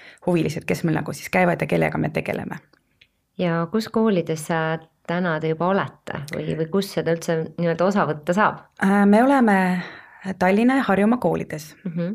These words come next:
Speaker 1: Et siis päris nüüd nimetama siin kõike järjest riburada
Speaker 2: Mhm.
Speaker 1: pidi ei hakka, et, äh, meie kodulehe peal on nad kõik ilusti kirjas, kõik, äh,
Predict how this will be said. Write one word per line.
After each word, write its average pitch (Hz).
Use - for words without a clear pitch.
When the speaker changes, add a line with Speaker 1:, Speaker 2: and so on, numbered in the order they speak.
Speaker 1:
Et 185
siis 190
päris 233
nüüd 226
nimetama 233
siin 202
kõike 240
järjest 240
riburada 220
Speaker 2:
Mhm. 233
Speaker 1:
pidi -
ei 262
hakka, 196
et, -
äh, 190
meie 196
kodulehe 196
peal 180
on 175
nad 170
kõik 180
ilusti 175
kirjas, 254
kõik, -
äh, 185